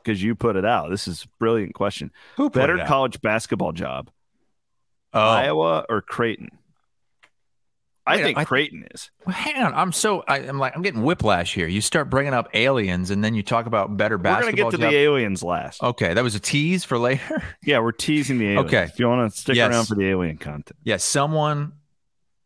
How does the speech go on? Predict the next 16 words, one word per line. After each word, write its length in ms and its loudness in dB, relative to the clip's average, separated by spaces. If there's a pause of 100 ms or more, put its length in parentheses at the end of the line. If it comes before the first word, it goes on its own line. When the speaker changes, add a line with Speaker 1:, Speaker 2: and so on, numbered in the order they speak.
(140)
Speaker 2:
asked 360 0
me 300 2
on 240 0
Twitter, 440 -2 (1900)
"What's 180 0
the 80 -2
better 200 2
basketball 500 0
job 420 -4 (560)
right 160 0
now? 320 -4
Is 140 -4
it 80 -4
Iowa 560 2
or 80 -4
Creighton?" 520 -4